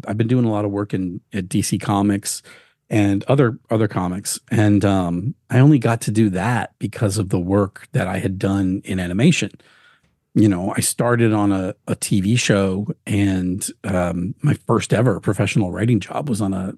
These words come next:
on a show called Justice League Action. And then that just op-, kept opening up doors for me. And that's,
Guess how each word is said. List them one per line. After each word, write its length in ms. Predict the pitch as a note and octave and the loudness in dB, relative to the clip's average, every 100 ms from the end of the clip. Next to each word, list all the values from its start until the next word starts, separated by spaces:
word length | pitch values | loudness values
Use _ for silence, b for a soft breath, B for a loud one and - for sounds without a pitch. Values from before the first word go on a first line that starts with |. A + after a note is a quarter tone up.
| _ - | _ -10
on 100 | G2 | -8
a 40 | |
show 180 | F2+ - | -4 -4
called 200 | F2 F#2+ | -2 -4
Justice 380 | F#2 G2+ - G#2 | -4 -4 -4 -4
League 160 | G#2 F#2+ | -2 -2
Action. 440 | G#2+ A#2 G2 G#2 | -6 -6 -6 -4
And 140 | G2+ | -2
then 120 | G#2 G#2+ B B B - | -2 -4 B B B -2
that 300 | A2 C3 - - - _ G#3 | 0 -2 -6 -20 -20 _ -4
just 260 | D3 B2 - | 2 2 4
op-, 200 | C3 C3 | 2 2
kept 200 | B2 A2+ | 0 0
opening 340 | A2 A2 A2 F#2+ | 0 2 0 -2
up 120 | - | -4
doors 280 | G2+ A2 D#3 | -4 -2 -2
for 160 | - | -2
me. 200 | G#2 - | -4 -4
And 120 | G2 | -4
that's, 240 | A#2 B2 | -2 -2